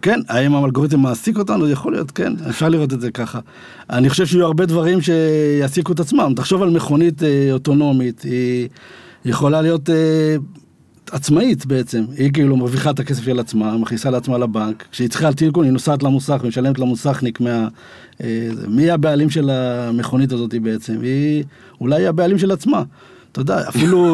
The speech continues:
<laughs> לא יודע, יער, יער יוכל להיות הבעלים של עצמו, הוא, הוא, אתה יודע, יתגמל אנשים שיבואו ל-, לגזום קצת ולהשקות, והוא, אה,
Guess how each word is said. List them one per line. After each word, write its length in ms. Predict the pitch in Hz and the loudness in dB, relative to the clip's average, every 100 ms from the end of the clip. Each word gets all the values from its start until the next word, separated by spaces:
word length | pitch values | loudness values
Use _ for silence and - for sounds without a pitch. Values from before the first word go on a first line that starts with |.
| 165 | 4
<laughs> 140 | 156 | 4
לא 60 | 147 | 2
יודע, 160 | - 151 | 2 2
יער, 380 | 156 220 170 151 135 480 - - 120 | 2 2 0 -2 -4 -6 -6 -6 0
יער 320 | 156 214 170 | 2 2 2
יוכל 240 | 151 175 | 0 2
להיות 180 | 175 165 | 0 0
הבעלים 300 | 170 170 190 | 0 2 2
של 140 | 202 | 2
עצמו, 240 | 208 - 233 | 0 0 2
הוא, 240 | 160 143 139 | 2 2 0
הוא, 260 | 127 135 135 139 | 0 2 0 0
אתה 100 | 139 | 0
יודע, 160 | 147 | 2
יתגמל 340 | 135 120 139 165 | 0 2 2 2
אנשים 360 | 151 139 156 | 2 2 0
שיבואו 680 | 143 151 139 127 127 120 143 | 0 0 2 2 0 0 0
ל-, 80 | 139 | 2
לגזום 400 | 135 113 117 147 | 2 0 0 0
קצת 160 | 139 139 | 0 -2
ולהשקות, 960 | 120 120 120 120 117 110 - 123 131 135 | -2 -2 -2 -2 -4 -4 -6 -4 -4 -4
והוא, 360 | 131 139 156 165 | -2 0 0 0
אה, 260 | 160 165 | 0 -2